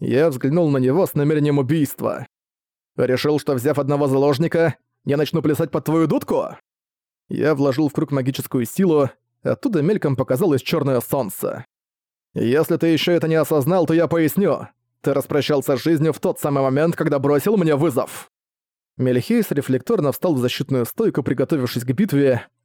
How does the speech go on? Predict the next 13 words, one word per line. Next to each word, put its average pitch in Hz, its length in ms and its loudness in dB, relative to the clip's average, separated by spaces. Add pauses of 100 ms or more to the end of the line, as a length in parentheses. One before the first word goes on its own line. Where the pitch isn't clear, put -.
(180)
В 123 180 -2
этот 147 200 0
же 127 160 0
миг 202 200 0
Рэй 180 180 2
метнул 143 360 2
в 123 60 -2
него 135 220 2
меч 180 200 0
из 135 80 0
адамантового 135 580 0
железа. 139 600 0 (680)
"Ха! - 380 -2